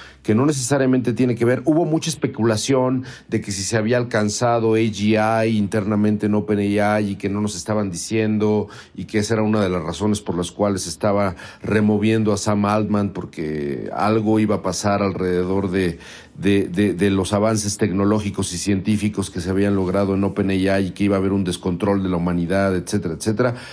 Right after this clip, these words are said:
Eso es pura especulación. Lo que sí sabemos es que hubo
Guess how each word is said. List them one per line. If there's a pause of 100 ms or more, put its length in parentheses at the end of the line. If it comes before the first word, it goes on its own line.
(580)
Eso
es
pura
especulación. (680)
Lo
que
sí
sabemos (420)
es
que
hubo